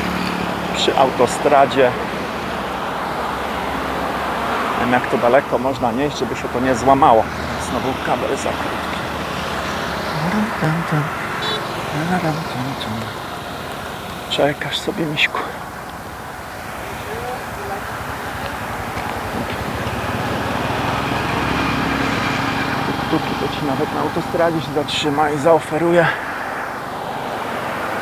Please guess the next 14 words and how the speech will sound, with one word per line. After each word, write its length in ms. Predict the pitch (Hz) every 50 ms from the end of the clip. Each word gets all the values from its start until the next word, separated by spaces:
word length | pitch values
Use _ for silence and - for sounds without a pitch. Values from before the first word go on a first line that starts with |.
| - - - - - - - - - - - - - - - - - - -
Gdybym 200 | - 147 139 135
chciał 240 | 123 - - 160 156
tuk-tuka, 520 | - - 151 - - - 165 - - 160 156
to 140 | - 165
bym 160 | 135 143 151 156
go 100 | 156 143
chyba 240 | 151 170 139 139
łapał, 400 | 135 - - - - - 120 98 - - -
proszę 220 | - 131 - - -
pana, 440 | - - 156 139 143 131 123 120
nie? 140 | 131 165 180 - - - - - - - - - - - - - - - - - - - - - - - - - - - - - - - - - - - - - - - - - - - - - - - - - - - - - - - - - - - - - - -
No 80 | 135 143
ale 240 | 147 143 131 127
zawsze. 320 | - 104 104 - - -